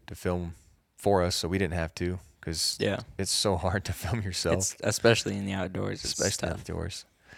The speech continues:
Speaker 1: So you're always looking for that kind of gear that just helps make some of that easier to, to make things more accessible, but also keep 'em out of the way when you
Speaker 2: Right.
Speaker 1: need 'em. And,
Speaker 2: Right.
Speaker 1: you know, you don't have a, just your camera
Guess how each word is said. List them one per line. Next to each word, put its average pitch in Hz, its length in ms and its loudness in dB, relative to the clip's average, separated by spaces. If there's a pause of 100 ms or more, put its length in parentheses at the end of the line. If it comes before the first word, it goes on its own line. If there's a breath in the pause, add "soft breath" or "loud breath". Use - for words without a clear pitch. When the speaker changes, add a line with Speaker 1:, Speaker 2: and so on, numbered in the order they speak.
(160 loud breath)
Speaker 1:
So 110 100 6
you're 117 100 12
always 117 180 10
looking 117 200 0
for 95 120 -4
that 90 160 2
kind 92 160 0
of 80 80 -4
gear 98 200 0
that - 200 -2
just - 180 -6
helps 90 320 -4
make 85 240 -4
some - 160 -4
of 78 60 -6
that 78 200 -4 (760)
easier 92 260 0
to, 78 160 -4
to - 260 -12
make 92 200 -6
things 85 180 -6
more 82 140 -4
accessible, 80 540 -2
but 78 120 -6
also 76 460 -4 (240)
keep - 200 -8
'em 80 80 -6
out 82 100 0
of 78 80 -8
the 80 80 -8
way 82 240 0
when 78 120 -4
you 104 80 0
Speaker 2:
Right. 95 220 2
Speaker 1:
need - 20 -4
'em. 82 120 -8 (500)
And, - 320 -12 (100)
Speaker 2:
Right. - 140 -6 (180)
Speaker 1:
you 82 60 -8
know, 80 60 -4
you 80 40 -6
don't 85 120 -6
have 95 100 -8
a, - 80 -12 (580 soft breath)
just - 180 -6
your 78 120 0 (440 soft breath)
camera 90 500 2